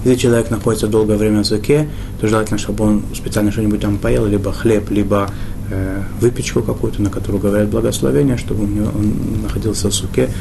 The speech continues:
э, и, м, предварительно благословил на это. Э, очень важная заповедь в первый день, первый день Суккот,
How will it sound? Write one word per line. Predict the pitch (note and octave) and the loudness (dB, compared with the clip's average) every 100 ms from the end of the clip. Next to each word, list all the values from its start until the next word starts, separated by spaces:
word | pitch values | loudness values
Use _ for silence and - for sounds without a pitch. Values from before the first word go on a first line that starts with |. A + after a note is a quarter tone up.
| G2 - - - | -4 -4 -4 -2
э, | G2 G2 F#2 - | 0 0 0 0
и, | G2+ G#2+ - | 2 4 4
м, | G#2+ G#2 - F2 G2 G2 | 0 -2 -2 -4 -2 0
предварительно | G#2 G#2 G#2 G#2 G#2 G#2+ G2+ - F#2 | 0 2 0 2 2 2 0 -4 -2
благословил | G2+ G2+ F#2+ - G2 F#2+ G2+ G2+ - - - - - | 0 0 -2 -2 -2 2 0 0 -6 -6 -6 -4 -2
на | G2 G2 - | 0 0 -2
это. | G2+ F#2 F#2 F2+ - - - - - - - - - - - - - - - - - - | -2 -2 -4 -4 -6 -6 -6 -6 -6 -6 -6 -6 -6 -4 -4 -6 -6 -6 -6 -4 -4 0
Э, | A2 | 0
очень | G#2+ B2 - A#2+ | 2 2 2 2
важная | A#2+ A#2 A2+ G#2 | 4 2 2 2
заповедь | A#2 - A2+ G#2 | 0 0 -2 -2
в | - | 0
первый | A2 G#2+ G#2 | 0 2 0
день, | G2+ A2+ A#2 A#2 - - - - | 2 2 2 -2 -6 -8 -8 -2
первый | G2+ G#2 | 0 2
день | G#2 | 0
Суккот, | G2+ G2 B2 | -2 0 -2